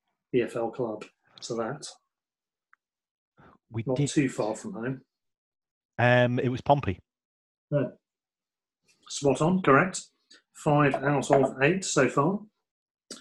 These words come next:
Speaker 1: Michael Robinson sadly passed away on Tuesday, twenty-eighth of April this year, having had an illustrious career as both a player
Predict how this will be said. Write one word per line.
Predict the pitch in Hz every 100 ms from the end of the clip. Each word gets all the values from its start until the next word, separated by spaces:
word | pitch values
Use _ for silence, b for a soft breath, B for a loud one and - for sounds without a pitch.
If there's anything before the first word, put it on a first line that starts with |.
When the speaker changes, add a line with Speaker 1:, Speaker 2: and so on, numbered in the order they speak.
| B B
Speaker 1:
Michael | 143 170 165
Robinson | 143 147 147 160 180
sadly | 185 160 139 127
passed | 147 139 -
away | 127 131
on | 123
Tuesday, | 113 147 131 131
twenty-eighth | 117 131 123 135 135
of |
April | 143 151 131
this | 113 -
year, | 139 165 _ _ _ _ _
having | 147 135 113
had | 139 135
an | 127
illustrious | 123 139 - 143 131
career | - 123 127 151 B B
as | 127
both | 135 127
a | -
player | - 147 170 185